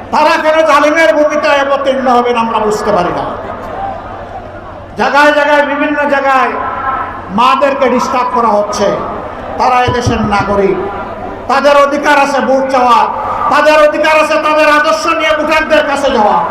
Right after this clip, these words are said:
আপনি আপনার আদর্শ নিয়ে যান, আপনি চান, আমরা বাধা দেব না। আপনারা একদিকে বলছেন মায়েদের হাতে আপনারা দিবেন ফ্যামিলি কার্ড,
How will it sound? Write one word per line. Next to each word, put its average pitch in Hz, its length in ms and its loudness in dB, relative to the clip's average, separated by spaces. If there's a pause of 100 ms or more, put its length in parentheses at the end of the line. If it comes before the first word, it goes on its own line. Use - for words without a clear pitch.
(1040)
আপনি 311 220 0
আপনার 320 400 2
আদর্শ 311 260 2
নিয়ে 302 280 2
যান, 254 260 0 (540)
আপনি - 320 0
চান, 302 280 2
আমরা 285 220 2
বাধা 277 220 2
দেব 233 160 0
না। 208 200 -2 (2250)
আপনারা 277 380 2
একদিকে 277 440 2
বলছেন 277 460 0
মায়েদের 262 460 0
হাতে 262 260 0
আপনারা 254 400 0
দিবেন 247 300 -2
ফ্যামিলি 226 380 0
কার্ড, - 560 -2